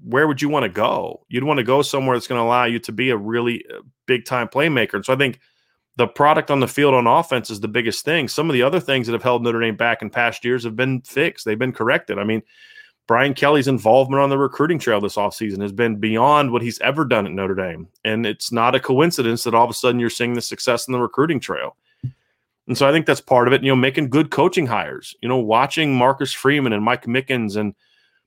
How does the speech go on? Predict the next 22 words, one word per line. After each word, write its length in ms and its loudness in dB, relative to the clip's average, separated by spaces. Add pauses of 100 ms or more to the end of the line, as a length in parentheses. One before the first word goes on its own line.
(220)
and 120 2
Mike 260 2
Elston 540 2
as 200 0
a 80 0
coaching 420 0
staff. 440 -2
I 40 -8
mean, 200 -2
again, 320 0
we 100 0
need 160 0
to 60 -2
see 180 -2
more 240 2
from, 320 -2
from 400 -4
Chris 240 0
O'Leary, 380 2
but 120 0
I 60 2
think 280 -4